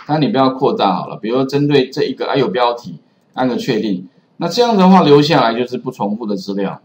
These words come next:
OK。但这个动作基本上哦，你也可以用程式去做啦，其实就两行程式而已啦。第一个就 column，啊，哪一栏，有没有？columns，刮胡哪一栏，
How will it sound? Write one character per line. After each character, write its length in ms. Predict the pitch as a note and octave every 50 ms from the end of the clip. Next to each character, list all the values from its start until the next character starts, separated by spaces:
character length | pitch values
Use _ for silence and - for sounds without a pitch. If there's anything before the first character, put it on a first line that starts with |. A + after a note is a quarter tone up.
| _ _
OK。 380 | - G#2 - - G#2 F#2+ F#2+ - - _ _ _ _ _
但 160 | - F#3 G3+ G3
这 120 | A3 A3+
个 100 | G3 F3+
动 240 | - G3+ F3+ E3 D3+
作 100 | E3 D#3+
基 160 | C#3+ C#3 D3+
本 200 | D3+ B2+ A2+ A2
上 200 | G#2+ B2 A2 G2+
哦， 120 | F#2+ F#2+ G#2
你 80 | C3
也 140 | D#3 D#3 B2+
可 180 | - - C3 B2+
以 120 | B2+ B2
用 280 | B2+ C3 B2 A2+ A2 G#2
程 180 | - A2 G#2+
式 220 | A2 A#2 B2+ A#2 G#2+
去 180 | - - B2+
做 280 | A2 - - A#2 G2 F2
啦， 120 | - -
其 200 | - - D3 D3
实 100 | D3 D3
就 140 | C#3+ C#3+ D#3
两 200 | C#3+ C3 G#2 F#2
行 220 | F#2+ F#2+ F#2+ G#2 G2+
程 220 | - G2 G2 G2+
式 180 | - - A2 G#2
而 80 | F#2+
已 80 | F#2 F#2
啦。 180 | E2+ D#2+ - - _ _ _ _ _ _ _
第 160 | E3 F3+ F#3
一 20 |
个 140 | D#3+ D#3+ D3
就 100 | D3 D3 D3
column， 500 | - - C#3+ C3+ C3+ C3+ B2 G2+ F2+ F2+ - _ _ _ _ _ _ _ _
啊， 180 | - A#2+ A#2+ A2+
哪 320 | A2+ F#2+ A2+ A2+ A2+ B2
一 80 | D#3 D3+
栏， 340 | C3+ G#2+ E2+ F2 F#2+ F#2+ - -
有 100 | A2+ A#2+
没 60 | B2+
有？ 80 | B2+ A2+ G#2
columns， 760 | - - E3+ F#3 F#3+ F3+ D3+ B2 A2 - - - G#2+ F#2+ F#2 - - _ _
刮 260 | - D#3 D#3+ D#3+ E3
胡 220 | D#3+ C#3 A2 A2 A2
哪 180 | G#2 G2 A2
一 60 | C3+ C3+
栏， 320 | A#2+ F#2+ E2+ F2+ F2 -